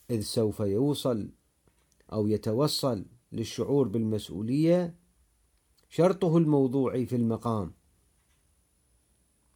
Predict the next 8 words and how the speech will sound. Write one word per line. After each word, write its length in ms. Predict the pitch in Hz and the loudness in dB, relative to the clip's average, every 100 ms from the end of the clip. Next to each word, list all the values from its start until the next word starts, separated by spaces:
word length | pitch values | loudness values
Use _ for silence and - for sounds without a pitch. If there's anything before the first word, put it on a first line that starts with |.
| _ - | _ -6
لماذا 540 | 131 139 156 214 220 214 | 4 6 8 8 6 4
كان 300 | - 202 196 | 6 4 4
الأنبياء، 720 | 185 180 180 165 165 139 120 | 2 2 4 6 6 4 2
هذا 100 | 120 | 2
محل 280 | 120 - 113 | 2 0 -2
شاهد 360 | - 135 143 - _ _ _ _ 120 | 2 2 2 -2 _ _ _ _ 2
لبيان 460 | 120 120 127 127 | 8 8 8 6
أنه 560 | - 117 110 104 107 | 4 2 2 2 -2